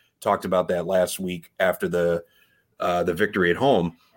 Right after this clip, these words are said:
against the Cardinals, where I don't think anybody's talking about us, and that's just fine. We'll just keep going along, and we'll talk, you know, we'll talk barely about ourselves, and we'll let others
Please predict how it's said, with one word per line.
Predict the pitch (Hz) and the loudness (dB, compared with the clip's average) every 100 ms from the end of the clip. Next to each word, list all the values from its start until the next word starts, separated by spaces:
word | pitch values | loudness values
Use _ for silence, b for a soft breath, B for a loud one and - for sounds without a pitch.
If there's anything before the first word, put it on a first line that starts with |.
| b 98 | b -4
against | 98 98 | -2 -2
the | 104 | -2
Cardinals, | 113 143 117 87 92 | 2 2 2 0 2
where | 90 92 - - | 2 2 -2 0
I | 135 | 2
don't | 151 | 4
think | 156 | 4
anybody's | 156 156 139 - | 4 4 2 2
talking | 170 160 | 2 2
about | 131 127 | 2 2
us, | 123 | 2
and | 127 | 2
that's | 143 - | 0 -2
just | 135 - | -6 0
fine. | 160 165 147 - _ _ _ - | 2 2 0 -4 _ _ _ -8
We'll | 120 | -2
just | 139 | -2
keep | - 139 | 0 0
going | 139 139 | 4 4
along, | 131 135 160 | 6 4 4
and | 127 | 4
we'll | 123 | 2
talk, | 139 135 131 | 4 2 2
you | 135 | 0
know, | 123 | 2
we'll | 117 | 2
talk | 117 131 123 | 2 0 0
barely | 113 139 131 104 | 2 4 4 4
about | 101 104 | 4 4
ourselves, | 101 - 127 139 113 | 2 2 0 0 0
and | 110 | 0
we'll | 113 | 2
let | 120 | 2
others | 120 104 104 - | 0 -2 -6 -12